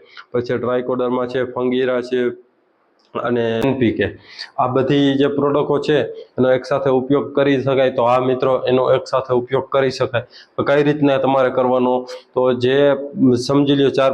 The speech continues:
પાંચ પ્રોડક્ટો છે એને અલગ અલગ મધર કલ્ચર બનાવી નાખવાનું છે કે એક અલગ અલગ જે બેરલ હોય એની અંદર મધર કલ્ચર લઈ લેવાનું છે અને ત્યારબાદ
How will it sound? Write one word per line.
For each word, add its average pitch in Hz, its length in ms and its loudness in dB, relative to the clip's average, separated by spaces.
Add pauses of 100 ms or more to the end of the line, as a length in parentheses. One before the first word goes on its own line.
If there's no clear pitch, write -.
પાંચ 135 220 0
પ્રોડક્ટો 139 440 0
છે 143 220 0 (320)
એને 127 260 2
અલગ 131 360 0
અલગ 135 180 2
મધર 117 420 0
કલ્ચર 131 400 0
બનાવી 127 360 2
નાખવાનું 113 520 0
છે 117 180 0 (360)
કે 123 100 2 (420)
એક 127 240 0
અલગ 131 300 2
અલગ 127 240 2 (160)
જે 123 120 2
બેરલ 123 400 2
હોય 135 300 2
એની 123 220 4
અંદર 123 220 0
મધર 120 320 -2
કલ્ચર 131 360 -2
લઈ 123 160 2
લેવાનું 127 400 2
છે 131 120 -8 (460)
અને 120 180 2 (360)
ત્યારબાદ 135 480 2